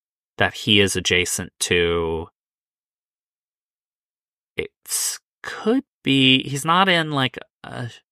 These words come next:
wait, is he in a Spielberg? He has to be in a Spielberg, but Spielberg twenty thirteen is, like, after War Horse.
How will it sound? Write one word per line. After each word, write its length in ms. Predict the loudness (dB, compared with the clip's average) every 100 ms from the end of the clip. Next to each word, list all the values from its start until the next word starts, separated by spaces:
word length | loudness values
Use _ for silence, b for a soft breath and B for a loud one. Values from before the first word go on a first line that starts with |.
| _ _ _ _ _ _
wait, 380 | 4 6 4 0
is 120 | -6
he 160 | -4 -2
in 100 | -2
a 40 |
Spielberg? 800 | -4 -2 -2 0 0 0 -2 -6 _ _ _ _ _
He 140 | -4
has 340 | -2 -4 -6 -10
to 100 | -14
be 160 | -16 -16
in 100 | -12
a 40 |
Spielberg, 760 | -12 -12 -12 -14 -14 -16 -18 -16 -14
but 120 | -14 _ _ _ _ -14
Spielberg 580 | -2 4 6 6 2 0
twenty 260 | -4 -2
thirteen 640 | 0 0 -2 0 4 4 4
is, 200 | 0 0
like, 480 | 0 0 -6 -20 _ _ _ _ _ _ _ _ _ _ _ _ _ _ _ _ _
after 520 | 0 0 -2 -4 -2
War 400 | -2 0 2 2
Horse. 920 | -2 -2 0 0 -4 -8 -10 -14 -16